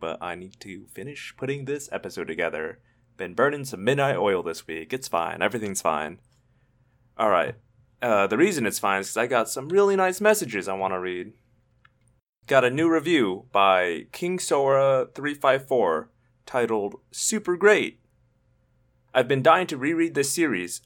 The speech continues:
and having someone read it makes my workday go by so much faster. I like the voices he does for each character, even if they're a little silly sometimes.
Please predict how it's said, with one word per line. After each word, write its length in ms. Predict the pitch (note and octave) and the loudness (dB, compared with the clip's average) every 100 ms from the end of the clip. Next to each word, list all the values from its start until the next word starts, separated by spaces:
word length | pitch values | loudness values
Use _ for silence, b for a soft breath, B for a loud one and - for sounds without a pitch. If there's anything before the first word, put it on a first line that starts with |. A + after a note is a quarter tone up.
| - | -6
and 100 | A2+ | -2
having 300 | D3 D#3+ D#3 | 2 2 0
someone 420 | C#3 D3+ C#3+ C3+ | -4 -4 -2 -2
read 200 | C3 E3 | -2 -2
it 180 | A2 - | -2 -4
makes 280 | A2 G2+ - | -6 -6 -2
my 120 | A#2 | 0
workday 460 | A2+ D3+ - A2+ F#2 | 2 0 0 0 2
go 200 | G2+ F#2+ | 2 4
by 200 | F2 F2+ | 2 0
so 180 | - | -2
much 160 | D3 C#3 | -2 0
faster. 560 | D#3 C#3 - - C3 _ _ _ _ _ - | 2 2 0 -12 -14 _ _ _ _ _ 0
I 120 | B2+ | 4
like 240 | D#3+ F#3+ F#3+ | 6 4 0
the 80 | E3 | -2
voices 500 | D3+ F3 D#3+ G2+ - | 0 0 -2 -6 -6
he 120 | A2+ | -4
does 380 | F#2+ F2 F2 - | -2 -2 -2 -6
for 160 | G#2+ | -4
each 180 | C3 C#3 | -4 -4
character, 560 | - C#3+ C#3 D#2+ F#2+ - _ _ | -2 0 -2 -8 -12 -16 _ _
even 260 | F3 G3 F#3+ | -2 0 0
if 100 | F3+ | 0
they're 200 | E3 C#3+ | 2 2
a 60 | C#3+ | 2
little 200 | D3+ C#3+ | 0 -2
silly 260 | E3 C3+ | -4 -4
sometimes. 680 | G2 F#2 F2+ F#2 E2+ F2+ - | -4 -8 -10 -8 -8 -12 -16